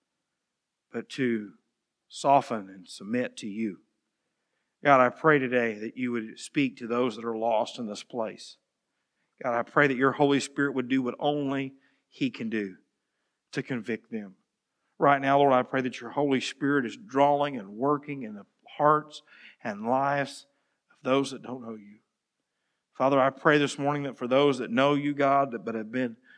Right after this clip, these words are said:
living a double life, God, that today would be the day that your Spirit would convict them and deal with them and show them that they need to give you everything. Father, maybe today it's those that are hurting and struggling. Or God, maybe today it's that person that's never been more blessed,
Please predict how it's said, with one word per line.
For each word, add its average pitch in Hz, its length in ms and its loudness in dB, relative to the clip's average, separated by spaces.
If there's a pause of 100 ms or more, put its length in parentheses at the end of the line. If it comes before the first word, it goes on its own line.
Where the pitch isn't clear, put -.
(160)
living 139 520 4
a - 260 -6
double 143 420 6
life, 139 360 2
God, 131 260 2
that 110 100 -8
today 139 360 2
would 135 160 -2
be 123 120 -4
the 120 100 -6
day 131 220 -2
that 127 100 -6
your 110 140 -14
Spirit 147 420 -4
would 117 180 -10
convict 143 520 -6
them 143 280 -8
and 95 180 -20
deal 139 240 -2
with 147 200 -6
them 147 260 -14 (580)
and 104 120 -16
show 147 260 2
them 143 220 2
that 113 180 -2
they 135 160 -2
need 135 320 -2
to 123 80 -4
give 127 300 0
you 131 280 -6
everything. 113 500 -4 (1040)
Father, 131 240 4
maybe 127 240 2
today 123 280 0
it's 127 160 -6
those 127 320 -4
that 123 100 -8
are 117 40 -8
hurting 117 520 -4
and 98 100 -20
struggling. 101 520 -6 (840)
Or 117 80 -12
God, 127 240 4
maybe 131 240 0
today 131 220 2
it's 131 140 -4
that 127 160 -6
person 127 280 -4
that's 107 180 -6
never 127 280 0
been 127 200 -2
more 127 220 -4
blessed, 104 560 -10